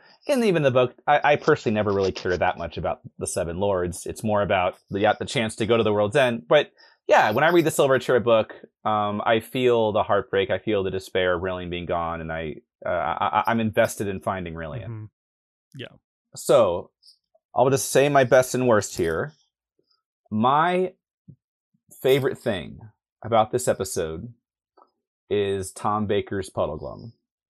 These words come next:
Speaker 1: <laughs> My least favorite thing in this episode is Tom Baker's Puddleglum.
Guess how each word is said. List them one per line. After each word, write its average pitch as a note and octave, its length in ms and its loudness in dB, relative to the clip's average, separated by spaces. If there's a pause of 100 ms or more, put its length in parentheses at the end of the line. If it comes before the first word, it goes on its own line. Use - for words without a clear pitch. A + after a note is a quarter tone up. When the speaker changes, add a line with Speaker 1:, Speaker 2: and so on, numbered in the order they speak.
(580)
Speaker 1:
<laughs> B3+ 60 -18 (840)
My A#2 540 2
least D3 460 -2
favorite A2 340 0
thing G2+ 220 -4
in G2 100 -6
this G2 160 -6
episode G2 640 -4 (1040)
is A#2+ 120 0
Tom A#2 280 0
Baker's A2 340 0
Puddleglum. - 880 -4